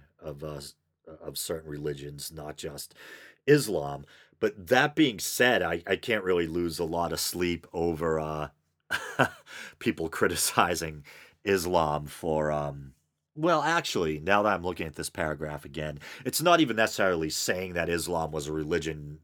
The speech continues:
born in violence or spread through violence, which I think would be fairly accurate, but, um, it, it's calling it in general a violent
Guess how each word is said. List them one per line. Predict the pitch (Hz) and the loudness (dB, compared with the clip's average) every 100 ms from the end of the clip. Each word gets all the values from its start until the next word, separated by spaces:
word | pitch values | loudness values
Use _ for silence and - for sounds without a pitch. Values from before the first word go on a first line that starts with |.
| - _ _ _ | -20 _ _ _
born | 95 87 98 | 2 4 2
in | 90 76 | -2 -4
violence | 76 69 69 67 71 - 78 | -8 -10 -12 -14 -12 -10 -10
or | 71 | -8
spread | - - 82 92 92 | -6 -4 -2 -2 -2
through | 76 69 | -8 -10
violence, | 73 67 69 71 76 - - - - | -12 -14 -16 -14 -14 -14 -16 -20 -12
which | 76 85 | -6 -2
I | 80 | -2
think | - 78 71 - - 82 | -4 -8 -8 -16 -20 -18
would | 80 76 71 | -8 -6 -6
be | 73 | -8
fairly | - 87 76 71 76 | -4 -4 -2 -6 -8
accurate, | 82 80 87 82 69 71 - - - - _ - | -2 0 0 -4 -6 -10 -16 -20 -20 -20 _ 4
but, | 98 87 90 - | 6 6 2 0
um, | 92 82 76 71 76 _ - | 2 2 0 -8 -16 _ -6
it, | 135 123 | -4 -4
it's | - | -4
calling | - 135 120 98 | 0 6 6 4
it | - | 0
in | 85 | -4
general | 80 95 85 69 67 67 _ - | 2 2 2 -4 -10 -18 _ -8
a | 82 | -8
violent | 71 69 90 80 82 76 71 | -6 0 2 2 0 -2 -8